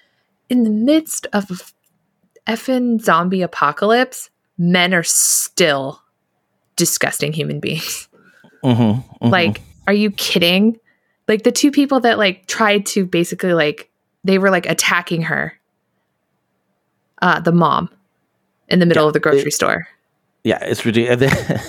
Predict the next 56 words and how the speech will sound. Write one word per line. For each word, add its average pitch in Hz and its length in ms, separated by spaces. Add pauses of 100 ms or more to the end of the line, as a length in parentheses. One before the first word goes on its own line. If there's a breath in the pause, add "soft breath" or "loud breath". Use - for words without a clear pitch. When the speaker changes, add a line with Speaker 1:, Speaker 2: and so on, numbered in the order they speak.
Speaker 2:
and 117 100
then - 220
he 123 220
shoots - 640 (340)
the 120 80
guy. 78 400 (560 loud breath)
Speaker 1:
I 202 160
would 196 180
shoot 214 120 (100)
him 269 100
Speaker 2:
And 247 80
Speaker 1:
too. 370 300
Like, 185 640
Speaker 2:
Yeah, 202 340
absolutely. 151 720 (120)
Like, 131 300
no, 135 300
no 143 220
hate 156 240
there. 107 260 (420 loud breath)
And 120 380 (300)
a - 40
cop 123 300
comes 113 220
running 120 220
in 120 120
and 117 40
he 107 120
puts 120 180
his 98 140
hands 110 240
up. 127 240
The 107 100
cop 127 220
runs 104 160
right 98 140
past 87 240
him 87 100
'cause 87 140
he's 95 140
a 90 40
looter 82 220
too. - 200 (840 loud breath)
Speaker 1:
He - 160
was 247 160
like, 202 260
"I'm 160 240
not 294 220
doing 170 180
my 143 140
cop 147 300
duties, 175 360
man. 196 200
I - 20
need 285 200
food." 226 480